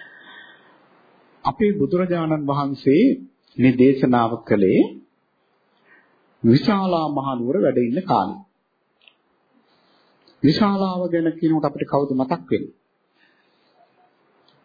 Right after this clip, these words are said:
ඈ? ඔව්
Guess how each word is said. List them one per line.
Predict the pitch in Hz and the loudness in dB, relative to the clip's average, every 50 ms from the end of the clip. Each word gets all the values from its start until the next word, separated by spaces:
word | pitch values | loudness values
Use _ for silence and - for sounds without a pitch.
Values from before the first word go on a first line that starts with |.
| _ _ _ _ _ _ 107 | _ _ _ _ _ _ -2
ඈ? | 107 147 214 269 - - - - - _ _ _ _ _ _ _ _ _ _ _ _ _ _ _ _ _ _ _ _ _ _ _ _ _ _ _ _ _ _ _ _ _ _ _ - | 2 2 2 2 0 -4 -10 -14 -18 _ _ _ _ _ _ _ _ _ _ _ _ _ _ _ _ _ _ _ _ _ _ _ _ _ _ _ _ _ _ _ _ _ _ _ -6
ඔව් | 131 110 107 | -2 0 2